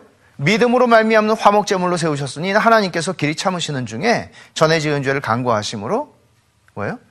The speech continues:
"자기 의로우심을 나타내려 하심이라." 하나님께서는 십자가를 통해서 단-, 단순히 로마서 오 장 팔 절에 말하는 것처럼 자기의 사랑을 확증하시는 것만이 아니라 그 전에 삼 장 이십오 절에서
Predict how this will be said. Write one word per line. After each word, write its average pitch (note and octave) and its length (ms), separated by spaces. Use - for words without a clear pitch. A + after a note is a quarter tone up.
"자기 D3 240
의로우심을 B2+ 720
나타내려 B2 520
하심이라." - 480
하나님께서는 C4 840
십자가를 B3+ 640
통해서 G3+ 640
단-, F#3 240
단순히 G3 480
로마서 F3+ 340
오 E3 80
장 F3 140
팔 F3 140
절에 F3 180
말하는 D3+ 300
것처럼 E3 360
자기의 F3 360
사랑을 G3 380
확증하시는 G3 460
것만이 D#3 340
아니라 D#3+ 360
그 F3+ 120
전에 G#3 380
삼 A3+ 340
장 A3 160
이십오 E3+ 320
절에서 C3+ 360